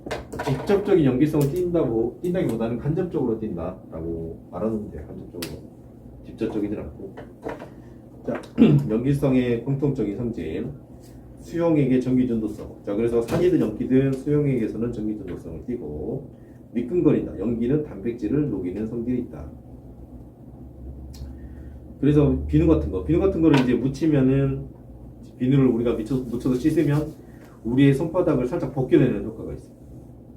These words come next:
맞죠? 재생은 될 정도로 벗기면은 그 안에 세균도 다 같이 녹아서 사라져요. 자, 금속과 반응성. 연기성은 산과 달리 금속과 반응하지 않고, 지시학에 대한 색,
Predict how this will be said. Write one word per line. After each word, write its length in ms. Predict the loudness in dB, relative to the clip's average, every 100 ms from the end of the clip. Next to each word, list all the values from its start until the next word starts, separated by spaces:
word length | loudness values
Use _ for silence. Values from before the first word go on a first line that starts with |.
| -20 -20 -16
맞죠? 280 | -12 -12 -12 -18
재생은 640 | 4 6 8 6 4 2 0
될 200 | -4 -6
정도로 560 | -8 -10 -8 -8 -10 -16 -20 -20 -16 -12
벗기면은 720 | -10 -2 0 2 2 0 0
그 100 | -4
안에 240 | -6 -6 -4
세균도 640 | 0 0 0 2 2 2
다 140 | -4 -12
같이 280 | -14 -16 -12
녹아서 320 | -6 -6 -6
사라져요. 360 | -8 -8 -8 -12 -16 -20 -20 -20 -20 -20 -20 -20 -20 -12
자, 140 | -8 -2
금속과 480 | 0 2 4 4 4
반응성. 520 | 2 0 -2 -4 0
연기성은 920 | 2 4 4 4 2 2 2 4 2
산과 280 | 2 0 0
달리 280 | 0 -2 -4
금속과 380 | -4 -8 -8 -8
반응하지 320 | -6 -6 -8
않고, 500 | -10 -8 -4 -2 -2
지시학에 440 | -4 2 4 4
대한 160 | 4 0
색, 180 | -2